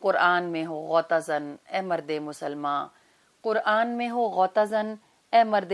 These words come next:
مسلمان، اللہ کرے تجھ کو عطا جرت کردار۔ اور صحابہ کرام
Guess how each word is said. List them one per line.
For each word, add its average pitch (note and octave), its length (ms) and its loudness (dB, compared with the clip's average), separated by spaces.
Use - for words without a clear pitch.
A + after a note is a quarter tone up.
مسلمان، E3 720 -2
اللہ F3+ 560 0
کرے E3 240 -2
تجھ G3 240 -8
کو F3 200 -8
عطا E3 300 -2
جرت E3+ 520 -6
کردار۔ D3 440 0
اور A3+ 280 6
صحابہ G#3+ 420 4
کرام G#3+ 540 2